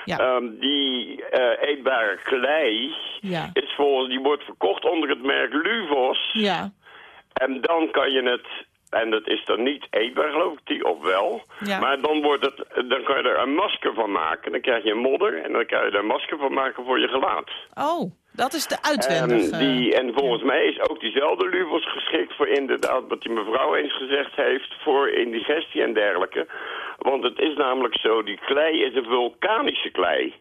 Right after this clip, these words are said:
Speaker 1: Oh.
Speaker 2: En die bevat zouten en mineralen die heel goed zijn voor ons lichaam.
Speaker 1: Oh.
Speaker 2: Nou,
Speaker 1: En
Speaker 2: dat is wat ik erover weet.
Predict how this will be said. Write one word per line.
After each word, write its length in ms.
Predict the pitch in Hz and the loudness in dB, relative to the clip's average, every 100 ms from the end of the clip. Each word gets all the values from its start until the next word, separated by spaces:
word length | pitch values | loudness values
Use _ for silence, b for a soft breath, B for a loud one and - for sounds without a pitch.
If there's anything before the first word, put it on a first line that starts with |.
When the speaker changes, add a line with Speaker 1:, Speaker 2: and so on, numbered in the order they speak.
| _ B B B B B | _ B B B B B
Speaker 1:
Oh. 160 | 208 | -4
Speaker 2:
En 120 | 107 120 | -2 0
die 120 | 117 | 0
bevat 440 | 104 107 123 113 - | -2 0 0 0 -4
zouten 540 | 104 147 165 165 147 | -2 2 2 0 0
en 120 | 131 | 0
mineralen 720 | 123 110 95 98 131 165 180 | 0 0 2 2 2 2 0
die 100 | 127 | 0
heel 260 | 107 135 147 | 2 2 2
goed 280 | 127 139 - | 0 -2 0
zijn 300 | 143 127 117 | 0 0 0
voor 140 | 113 | 0
ons 220 | 113 104 - | 0 0 0
lichaam. 520 | 123 - - 50 - _ - | -2 -2 -4 -6 -8 _ -8
Speaker 1:
Oh. 220 | - 208 139 _ _ _ b b b b b b b b | -4 -2 -4 _ _ _ b b b b b b b b
Speaker 2:
Nou, 140 | - 233 | -2 0
Speaker 1:
En 60 | |
Speaker 2:
dat 160 | 220 - | 0 0
is 100 | 95 | 0
wat 160 | 80 78 | 0 0
ik 100 | 76 | 0
erover 400 | 73 71 69 71 | 0 0 0 0
weet. 280 | 73 76 | 2 0